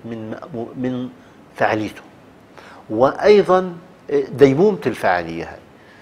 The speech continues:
إضافة للدراسات السريرية ودراسات التكافؤ الحيوي اللي هي ضرورية في هذا المجال. ولكن بنفس الوقت برغم من دي يعني ألفت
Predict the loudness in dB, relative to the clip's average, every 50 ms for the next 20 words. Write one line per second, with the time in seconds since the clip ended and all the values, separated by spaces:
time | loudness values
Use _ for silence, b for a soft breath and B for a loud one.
0 | B B B B B B 2 4 4 4 4 4 0 0 0 0 0 0 0 0
1 | -2 -4 -6 -6 -10 -6 -4 -2 -2 -2 -2 -4 -4 -2 -2 0 -2 -2 -4 -6
2 | -10 -12 -8 -4 -2 -2 -2 -2 -4 -8 -8 -8 -14 -14 -14 -10 -8 -8 -8 -6
3 | -6 -6 -6 -6 -6 -6 -6 -6 -8 -8 -8 -8 -6 -6 -8 -8 -10 B B B
4 | B B B -4 -2 -2 -2 -2 -4 -8 -8 -10 -10 -10 -12 -12 -12 -12 -14 -16
5 | -18 -20 -20 -20 -20 B B B B B B B B B B B -6 -2 0 0
6 | 0 -2 -4 -10 -8 -8 -10 -10 -10 -10 -8 -8 -8 -8 -10 -14 -14 -14 -14 -12
7 | -12 -10 -12 -12 -14 -14 -14 -14 -16 -14 -14 -12 -12 -10 -10 -12 -12 -14 -16 -18
8 | -16 -16 -14 -14 -14 -16 -18 -18